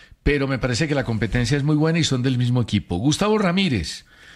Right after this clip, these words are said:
Alejandro Restrepo da risa, salir con su fallida y fracasada defensa de tres, a jugarle al Flamengo.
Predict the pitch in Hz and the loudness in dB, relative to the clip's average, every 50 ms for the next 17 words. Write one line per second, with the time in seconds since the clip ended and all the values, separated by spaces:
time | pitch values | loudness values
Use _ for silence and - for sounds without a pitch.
0 | - - - 147 147 151 117 156 175 190 180 175 190 175 156 151 123 - - 147 | -18 -4 -4 -2 0 0 0 2 0 2 2 2 0 2 2 0 0 0 0 0
1 | 151 139 - 165 160 156 151 147 156 156 135 - - 90 80 78 73 - - 120 | 0 0 2 2 2 2 2 2 0 0 0 0 -2 -2 -2 -2 -4 -2 -2 0
2 | 120 147 156 151 143 - 180 175 170 156 - - 147 139 135 131 - - - - | 2 2 0 0 0 0 0 2 2 0 2 2 2 2 2 0 -2 -10 -16 -4
3 | - 143 131 123 117 156 196 196 190 190 190 185 214 202 - - - - - - | -2 -2 -2 0 0 0 0 2 2 2 0 0 -4 -8 -14 -20 -20 -20 -20 -10
4 | - - 135 107 139 135 131 - 131 123 - - 143 156 165 156 135 110 - 139 | -4 -2 -2 -2 0 -4 -2 -2 -2 -2 0 0 0 2 2 2 0 0 0 -2
5 | 139 135 - 156 139 127 104 - 117 127 120 101 - - - - - - - - | -2 0 -2 0 0 -2 -2 -2 0 0 2 0 0 -4 -8 -10 -14 -20 -20 -20
6 | - - - - 127 123 113 127 123 139 139 139 156 160 156 - 139 123 123 147 | -20 -18 -6 -4 -4 -2 -2 -2 -2 -2 -2 0 -2 -2 -2 0 -2 0 0 2
7 | 175 190 185 170 170 165 160 | 2 2 2 2 0 0 -2